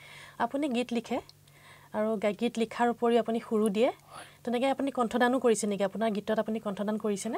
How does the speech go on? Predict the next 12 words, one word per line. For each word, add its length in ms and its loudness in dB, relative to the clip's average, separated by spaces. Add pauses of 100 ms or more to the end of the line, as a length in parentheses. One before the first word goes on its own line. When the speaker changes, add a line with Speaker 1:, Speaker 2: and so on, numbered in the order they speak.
Speaker 2:
হয়, 300 12
মই 360 6
যি, 460 4
মই 140 4
আগতে 320 6
কৈছোঁ 300 4
যে, 440 6
আ, 220 4
আপোনাৰ, 480 4 (180)
আ, 260 0
আঠটা 420 6
গীতৰে 420 4